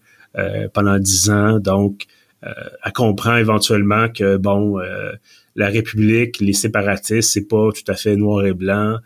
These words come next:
qu'il y a des, de, de chaque côté, il y a du monde qui sont des trucs horribles pour assurer la victoire et que de chaque côté, il y a des gens qui mé-,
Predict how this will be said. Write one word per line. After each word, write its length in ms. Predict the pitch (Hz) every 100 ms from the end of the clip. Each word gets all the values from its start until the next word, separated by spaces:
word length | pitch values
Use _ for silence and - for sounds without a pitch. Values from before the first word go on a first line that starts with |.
| - - _ -
qu'il 360 | 110 104 104
y 80 | 104
a 40 |
des, 300 | 98 95 107
de, 120 | 98 98
de 120 | 104
chaque 220 | - 117
côté, 340 | - 104 104 113
il 60 |
y 60 | 110
a 20 |
du 140 | 101
monde 320 | 104 107 107 104
qui 180 | - 98
sont 220 | - 98
des 160 | 98 95
trucs 220 | - 104
horribles 500 | 120 107 104 120 113
pour 240 | 113 107 104
assurer 320 | 98 113 104
la 120 | 104 101
victoire 720 | 98 - 107 104 113 123 113 - -
et 240 | 117 123 120
que 100 | 107
de 100 | 104
chaque 220 | 113 -
côté, 280 | 101 98 123
il 140 | 101
y 20 |
a 20 | 98
des 40 |
gens 180 | 101 117
qui 160 | -
mé-, 240 | 101 101